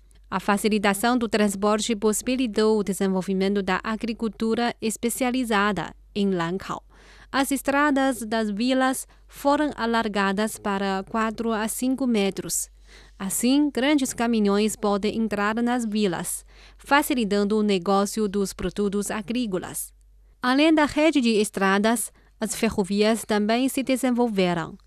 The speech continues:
Agora, em apenas meia hora, pode-se ir de trem-bala do distrito de Lancao à capital da província,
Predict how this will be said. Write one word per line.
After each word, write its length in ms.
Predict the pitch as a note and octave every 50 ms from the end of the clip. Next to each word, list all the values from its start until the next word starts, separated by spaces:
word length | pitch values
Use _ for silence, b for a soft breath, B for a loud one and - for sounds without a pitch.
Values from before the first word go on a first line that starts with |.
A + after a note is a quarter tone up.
| b b b b b b b _
Agora, 540 | G3+ F#3+ F3+ G3+ G3+ G3+ G#3 A3+ A#3+ B3 - -
em 160 | A#3 A#3 A3+
apenas 440 | A3 G3+ G#3+ G#3 G#3 G#3+ G#3 G3+ -
meia 400 | G3+ G#3 A3+ B3+ C#4+ C#4+ C4 A3+
hora, 380 | G3+ G3 G3 A3 A#3+ B3 C4 b b b b b _
pode-se 380 | - C#4+ C#4+ - - - C#4+
ir 340 | B3 - B3+ B3+ B3+ C4 B3+
de 280 | G#3+ - A3+ A3+ A3 G#3
trem-bala 880 | - A3+ G#3+ A3 A#3 A#3+ A#3 G#3+ G3+ G3 G3+ G#3 A3 A#3+ B3 B3+ B3 - -
do 100 | G3+ G3
distrito 600 | - - F#3+ - - A3+ A#3+ C4 C#4 C4 C4+ C4
de 240 | A3 - G3+ G3 F#3
Lancao 600 | F3+ F3 F3+ F#3+ G#3+ A#3+ - G3 F3 F3 F#3 G3 b b b b b -
à 120 | B3+ C4+
capital 540 | - C4+ C4 - B3+ A3+ G#3 B3 A#3+ B3 B3+
da 220 | A#3 A#3+ A3+ A3
província, 880 | G#3+ A3+ A3+ A3 G3+ F#3+ G3 F#3 F#3+ F#3 - - E3+ E3+ D#3+ D#3+ F#3+